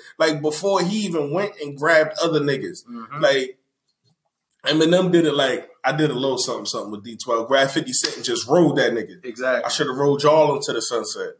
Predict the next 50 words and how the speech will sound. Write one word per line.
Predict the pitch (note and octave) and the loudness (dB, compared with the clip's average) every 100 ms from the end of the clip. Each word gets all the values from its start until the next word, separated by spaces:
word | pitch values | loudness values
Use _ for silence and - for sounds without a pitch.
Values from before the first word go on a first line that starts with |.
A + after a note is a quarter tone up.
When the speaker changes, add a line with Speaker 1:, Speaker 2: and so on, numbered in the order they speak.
| _ | _
Speaker 2:
'Cause, | E3 D3 | -2 0
like, | D3+ D3+ | -2 -2
what'd | F3+ G3 | 0 0
he | F3+ | 2
do? | F3+ | 2
He, | E3+ E3+ | 2 0
he, | F3+ F3 - _ _ _ - | -4 -6 -10 _ _ _ -10
he | D3 | -2
had | D3 G3 G#3 | 2 2 2
tracks | G#3 G3+ - | 2 2 2
with, | F3+ | 0
uh, | F3 F3 D#3 | 2 0 0
D | F3 | -2
twelve | - D#3+ C#3 | 0 2 2
or | B2 | 0
whatever, | B2 A#2 A#2+ | -4 -4 -4
but | A#2+ B2 | -6 -4
he | D3+ | -2
knew | D3 D#3+ D3+ D3+ - _ _ _ - | 2 2 2 -2 -8 _ _ _ 0
his | F#3 | 0
popularity | - E3 D3+ C#3+ D#3 D3+ C#3 A#2+ A2+ - _ _ _ _ _ | 4 2 4 0 0 2 0 -2 -6 -12 _ _ _ _ _
was | - B2+ | -14 -10
just | C#3+ C3+ | -8 -6
being | D3 B2+ G#2+ | -4 -6 0
boosted | F3+ E3 - A2+ - | 0 0 -4 -10 -8
by | - A#2 | -4 -4
those | A2 G2 | -6 -12
songs. | A2+ G#2 - - _ | -14 -14 -18 -20 _
Speaker 1:
Yeah, | E3 D#3 G3 G3+ G3 | -8 0 4 6 6
Speaker 2:
Like, | F3 | 6
Speaker 1:
it | |
Speaker 2:
you | E3+ | 6
Speaker 1:
wasn't | F#3+ E3+ F#3+ | 6 6 4
Speaker 2:
heard | G3 | 4
Speaker 1:
really | F3+ C#3+ | 4 4
boosting | E3+ F3 D#3+ D3 | 2 0 0 0
them. | F3 F3 C#3 | 4 4 2
Speaker 2:
Yeah, | G#3+ | 0
Speaker 1:
It | |
Speaker 2:
you | F3 | 0
Speaker 1:
was | F#3 | 0
giving | F#3 | 4
Speaker 2:
heard | F#3 E3 | 4 4
Speaker 1:
them | |
Speaker 2:
the | E3 | 0
Speaker 1:
some | E3+ | -2
Speaker 2:
other | E3 | -2
Speaker 1:
kind | D#3 | -2
of | |
Speaker 2:
niggas. | B2+ | -2